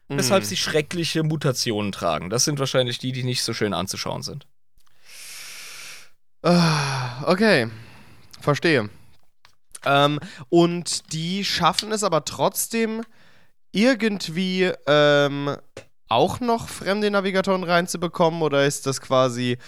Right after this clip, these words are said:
Speaker 2: so, dass die mit Nicht-Navigatoren Kinder machen und dann trotzdem irgendwie die Gene so hinbekommen?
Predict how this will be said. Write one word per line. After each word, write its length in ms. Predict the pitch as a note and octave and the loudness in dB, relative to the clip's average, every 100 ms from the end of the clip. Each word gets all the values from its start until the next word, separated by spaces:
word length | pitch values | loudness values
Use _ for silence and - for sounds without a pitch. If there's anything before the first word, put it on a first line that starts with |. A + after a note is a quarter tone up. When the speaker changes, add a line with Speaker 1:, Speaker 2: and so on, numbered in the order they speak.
| - - | -20 -10
Speaker 2:
so, 260 | - C#3 C3+ | -2 2 4
dass 240 | B2+ B2 | 2 2
die 180 | - B2+ | -2 -2
mit 200 | A#2+ - | -4 -4
Nicht-Navigatoren 1300 | B2+ D3+ F#3 - D3 C3 C3 C3+ C3 C#3+ C3+ B2+ A#2+ | 0 0 0 -2 0 0 2 -2 -2 0 -2 -4 -8
Kinder 440 | - E3 G3+ G3+ | -4 -4 0 0
machen 340 | G3 F#3 - D#3 | 2 0 0 -6
und 160 | C3+ | 0
dann 140 | B2+ B2 | 0 0
trotzdem 440 | - D3 - C3+ | 0 -2 -2 -4
irgendwie 640 | - C3+ C3+ - B2+ B2 B2+ - - - - - - _ - _ _ - | -2 -2 -4 -4 -2 -2 -4 -10 -20 -20 -20 -20 -20 _ -20 _ _ -10
die 160 | C#3 C3+ | -8 0
Gene 340 | D3 D3+ D3+ | 4 4 4
so 200 | C3+ C3+ | 2 2
hinbekommen? 640 | C#3 C#3+ B2 A#2 A2+ G#2 | 2 0 -2 -4 -4 -4